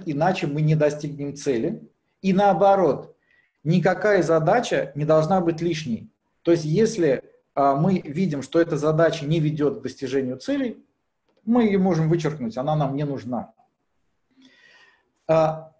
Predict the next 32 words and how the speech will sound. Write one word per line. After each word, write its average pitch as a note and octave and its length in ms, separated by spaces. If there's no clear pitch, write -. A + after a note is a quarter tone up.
вот A3+ 180
здесь G3 260
вот G3 200
несколько E3+ 380
вариантов. C3 500
Цель — C4 360
анализ, G3 460
восприятие F3 580
ситуации. C3 720
Анализ, E3+ 500
а, D3+ 340
задачи. D3 720
Оценка F3 540
восприятия E3+ 840
ситуации D#3+ 560
в A#3+ 120
экономической, F#3+ 680
политической, G3+ 720
социальной, F3+ 540
экологической D#3+ 680
и - 60
других D#3+ 300
сферах. A2 440
То D#3+ 80
есть D#3 140
это G#3 240
можно F3 300
разбить D#3 300
на D#3 140
каждую D#3 340
отдельную C3 340
задачу. A2 440